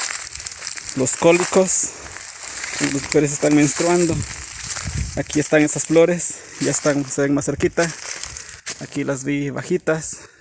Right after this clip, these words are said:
y aquí está, es un temecate y de ese tipo de flores. No sabría decirle cómo se llaman, pero ustedes seguramente las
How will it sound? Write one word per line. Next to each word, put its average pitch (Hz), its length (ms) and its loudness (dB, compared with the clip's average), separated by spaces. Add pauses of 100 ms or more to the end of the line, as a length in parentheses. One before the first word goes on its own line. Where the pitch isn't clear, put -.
(240)
y 135 60 -6
aquí - 180 -10
está, 139 260 0
es 139 140 -2
un 156 80 0
temecate 151 600 0 (960)
y 143 120 -2
de 139 100 0
ese 139 120 -6
tipo 143 300 -2
de 127 220 0
flores. 151 760 0 (1400)
No 156 220 0
sabría 156 260 0
decirle 160 300 0
cómo 156 180 -2
se 151 140 -2
llaman, 175 440 0 (280)
pero 143 180 0
ustedes 143 320 -2
seguramente 147 600 0
las 127 400 -4